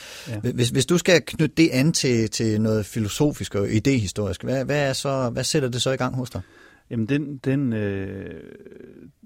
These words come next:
Speaker 1: den problematik, hvor en person står over for loven på den ene side, og kærligheden på den anden side, den minder mig om, øh, Antigone-dramaet,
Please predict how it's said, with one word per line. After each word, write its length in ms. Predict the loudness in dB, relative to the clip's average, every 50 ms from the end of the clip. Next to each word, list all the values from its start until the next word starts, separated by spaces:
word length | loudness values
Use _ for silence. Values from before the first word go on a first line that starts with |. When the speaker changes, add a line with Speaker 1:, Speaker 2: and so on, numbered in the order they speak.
| -6 -4
Speaker 1:
den 140 | -2 -2 -2
problematik, 640 | -4 -6 -6 -4 -4 -6 -6 -8 -6 -6 -6 -6 -4
hvor 240 | -2 -2 0 0 -2
en 100 | -4 -6
person 460 | -10 -12 -12 -10 -8 -6 -4 -4 -6
står 420 | -6 -6 -4 -4 -4 -4 -6 -8 -14 -20 -20 -20 _ _ _ -12
over 280 | -8 -4 -4 -4 -4
for 400 | -4 -6 -6 -6 -4 -4 -6 -6
loven 420 | -6 -2 -2 0 0 0 0 -2 -4
på 120 | -4 -6
den 120 | -6 -4 -4
ene 180 | -4 -4 -4
side, 380 | -4 -6 -6 -6 -4 -6 -8 -10
og 140 | -12 -12 -8
kærligheden 680 | -6 -4 -2 -2 -2 -2 -4 -4 -6 -8 -8 -12 -12 -8
på 120 | -8 -6
den 100 | -4 -4
anden 180 | -4 -4 -4 -6
side, 220 | -6 -6 -8 -6
den 180 | -4 -4 -2 -2
minder 200 | 0 0 0 0
mig 140 | -2 -2
om, 340 | -4 -4 -6 -8 -8 -10 -10
øh, 220 | -10 -10 -12 -12 -12
Antigone-dramaet, 1120 | -10 -10 -10 -8 -6 -6 -6 -6 -6 -8 -8 -10 -10 -12 -12 -12 -10 -10 -10 -10 -10 -12